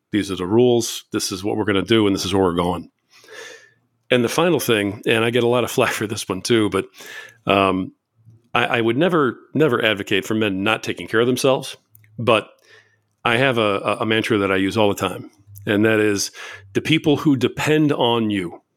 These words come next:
have to be more important to you than you are to you."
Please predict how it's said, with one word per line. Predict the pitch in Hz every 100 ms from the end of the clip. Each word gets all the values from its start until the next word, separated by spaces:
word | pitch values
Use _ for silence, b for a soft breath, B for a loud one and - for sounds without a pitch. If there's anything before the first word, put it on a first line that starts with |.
| _ _ _ _ _ _ b b b b
have | - 143 -
to | - 131 113
be | 107 98 - _ _ _ _ _ _ _ b b b -
more | 107 127 156
important | 151 - 143 139 131
to | 147
you | 104 85 - _ _ _ _ _ _ _ _ _ _
than | 117 113 101
you | 113 104
are | 82 - - _ _ _ _ _ _ _ _ _ _ -
to | -
you." | 104 101 87 -